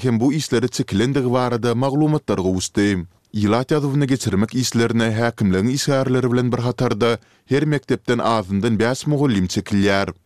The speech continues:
Olar sow kowwady öýlere aýlanyp, ilat ýazywy üçin maglumatlary ýygnaýarlar we bir hepdeden gowrak wagt işe gelmeýärler. Daňdan öýlerinden çykan mugallimler gije garankyda öýlerine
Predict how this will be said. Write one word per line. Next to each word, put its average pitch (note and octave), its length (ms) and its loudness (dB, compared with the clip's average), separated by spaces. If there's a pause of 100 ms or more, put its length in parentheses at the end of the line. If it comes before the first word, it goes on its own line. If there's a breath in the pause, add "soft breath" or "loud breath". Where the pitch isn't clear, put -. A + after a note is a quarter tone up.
(160)
Olar A2 260 2
sow A#2+ 280 -2
kowwady C#3+ 520 0
öýlere G#2+ 500 2
aýlanyp, A2+ 340 0 (240 soft breath)
ilat A2+ 380 0
ýazywy C3 340 2
üçin F#2+ 220 -2
maglumatlary G#2+ 720 0
ýygnaýarlar G#2+ 720 0 (300 soft breath)
we A2 220 0
bir C#3+ 100 -2
hepdeden C3 460 -2
gowrak A#2+ 400 0
wagt G#2+ 280 -4
işe A#2+ 260 -2
gelmeýärler. F#2 960 0 (300)
Daňdan G#2+ 440 0
öýlerinden C3 580 2
çykan A2+ 320 -2
mugallimler A#2+ 680 0 (200 soft breath)
gije A2+ 320 2
garankyda B2+ 460 -2
öýlerine A2+ 560 2